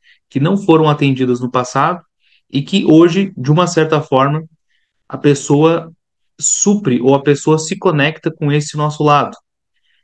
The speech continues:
Então, assim, é de forma muito inconsciente isso, não é uma forma racional, você não tem ainda informações sobre a pessoa pra te dizer, assim, que de fato a, a pessoa vai suprir aquela necessidade ou não vai suprir.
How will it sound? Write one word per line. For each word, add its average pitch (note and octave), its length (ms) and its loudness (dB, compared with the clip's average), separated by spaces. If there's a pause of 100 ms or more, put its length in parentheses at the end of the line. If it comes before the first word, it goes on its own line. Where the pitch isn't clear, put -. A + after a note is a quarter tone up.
(160)
Então, - 180 -2
assim, C#3+ 280 0
é A#2+ 80 0
de - 80 -12
forma D3+ 180 0
muito F#3 180 -4
inconsciente F3+ 640 -4
isso, G2+ 200 -6
não A2 140 0
é B2 40 2
uma D3+ 180 0
forma D3 200 0
racional, C3 600 0
você - 160 -10
não A#2 140 -4
tem C#3 200 2
ainda C#3+ 320 0 (300)
informações C3+ 1040 -2
sobre B2 240 -4
a - 20 2
pessoa B2 560 0 (460)
pra A#2 140 -2
te - 140 -12
dizer, B2 360 2
assim, A#2+ 240 -2
que A#2 140 -10
de A#2 120 -4
fato C3 560 -2 (440)
a, G#2 200 -6
a - 40 -6
pessoa C3 400 0
vai B2+ 180 0
suprir C#3 420 -2
aquela B2+ 280 0
necessidade B2+ 640 -2
ou A#2+ 100 0
não C3 200 0
vai B2+ 160 0
suprir. A#2 400 -4